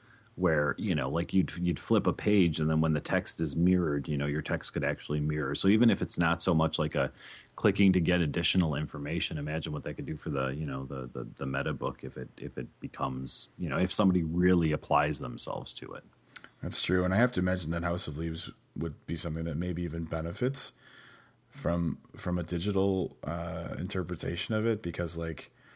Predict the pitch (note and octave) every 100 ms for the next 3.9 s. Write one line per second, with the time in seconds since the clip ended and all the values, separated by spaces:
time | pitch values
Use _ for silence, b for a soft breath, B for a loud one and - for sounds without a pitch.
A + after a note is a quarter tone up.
0 | b b b b - - - F#2 D#2+ D#2+
1 | - - _ _ _ _ _ _ _ -
2 | B B B B B B B B B B
3 | B B B B - G#2 G#2 G2